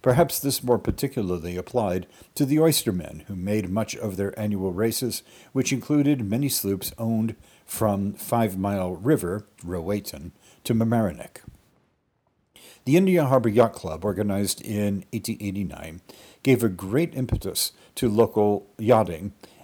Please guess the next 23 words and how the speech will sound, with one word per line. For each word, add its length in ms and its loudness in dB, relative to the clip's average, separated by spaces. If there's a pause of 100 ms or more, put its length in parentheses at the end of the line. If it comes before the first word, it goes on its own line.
and 340 2
brought 460 2
the 80 -6
club 400 -6 (180)
in 180 -2
racing 360 0
relations 600 -4
with 360 -4
other 180 -8
clubs. 540 -4 (640)
A 80 -2
span 320 2
of 80 0
forty-two 380 0
years 500 0
has 180 -4
wrought 240 -2
many 300 -2
changes 640 -6 (280)
in 280 -2
the 140 -2
construction 760 -4
and, 500 -2